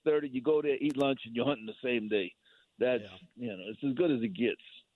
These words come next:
Speaker 2: And what about
Speaker 1: So
Speaker 2: safety? A lot of people are concerned is, "Oh, I don't wanna go to Mexico. It's dangerous."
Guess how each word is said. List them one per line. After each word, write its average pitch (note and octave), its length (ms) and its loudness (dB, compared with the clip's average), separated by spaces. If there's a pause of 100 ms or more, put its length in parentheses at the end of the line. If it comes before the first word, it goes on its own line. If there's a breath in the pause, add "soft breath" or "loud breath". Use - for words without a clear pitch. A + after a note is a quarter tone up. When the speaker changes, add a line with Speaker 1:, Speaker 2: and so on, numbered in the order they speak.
(220)
Speaker 2:
And F#3+ 160 -4
what C4 140 4
about F#3+ 260 4
Speaker 1:
So F3+ 40 -4
Speaker 2:
safety? D3+ 400 -2
A B2 60 -2
lot A#3+ 240 0
of A#3+ 60 -6
people F#3+ 280 -8
are D#3 60 -4
concerned D3+ 540 -8
is, B2 120 -10
"Oh, C#3+ 60 -6
I A3+ 260 -6
don't G#3+ 100 -6
wanna G3+ 180 -6
go G3+ 120 -6
to F3+ 60 -8
Mexico. E3+ 600 -6
It's C#3+ 120 0
dangerous." A#2 640 -10